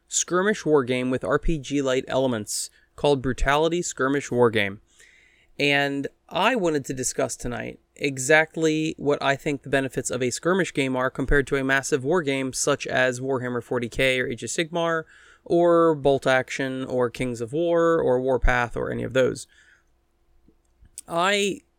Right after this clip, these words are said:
chose to make a skirmish game be-, instead of a massive game, uh, for several reasons. Number one, I think a smaller model count is a big deal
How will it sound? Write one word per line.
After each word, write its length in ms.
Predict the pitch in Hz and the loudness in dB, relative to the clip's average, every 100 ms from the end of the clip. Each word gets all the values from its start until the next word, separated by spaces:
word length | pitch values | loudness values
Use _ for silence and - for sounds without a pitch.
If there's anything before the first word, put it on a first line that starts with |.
| _ _ _ - | _ _ _ -14
chose 580 | - - 165 156 151 143 | -4 4 6 6 2 -2
to 220 | - 151 | -4 0
make 260 | 143 139 135 | 0 0 -2
a 160 | 139 135 | -2 -2
skirmish 420 | - 139 127 117 | 0 0 0 -2
game 400 | 127 123 120 117 _ _ _ _ 135 | -2 -2 -4 -10 _ _ _ _ -2
be-, 180 | 139 131 - | -2 -2 -2
instead 400 | 143 135 - 139 | -2 0 2 2
of 80 | 135 | 2
a 120 | 135 | 2
massive 420 | 131 131 131 123 | 0 -2 -4 -4
game, 440 | 127 123 127 131 - | -4 -4 -6 -10 -10
uh, 220 | - 131 120 | -6 -4 -4
for 260 | - 143 | 0 0
several 340 | 131 - 135 131 | 2 2 2 2
reasons. 420 | 123 120 123 120 | -2 -4 -8 -6
Number 220 | 156 185 | -2 0
one, 300 | 147 127 147 - _ _ - | 2 0 -4 -10 _ _ -6
I 120 | 143 | -4
think 220 | 139 160 | 0 0
a 100 | 147 | 2
smaller 580 | 131 - 160 147 175 208 | 0 0 2 4 4 2
model 360 | 190 143 131 120 | 2 4 4 2
count 400 | - 117 113 - _ _ _ - | 0 -2 -4 -10 _ _ _ -2
is 240 | 143 135 | 2 4
a 80 | 135 | 4
big 260 | 123 127 120 | 4 0 0
deal 340 | 123 - - | -2 -4 -10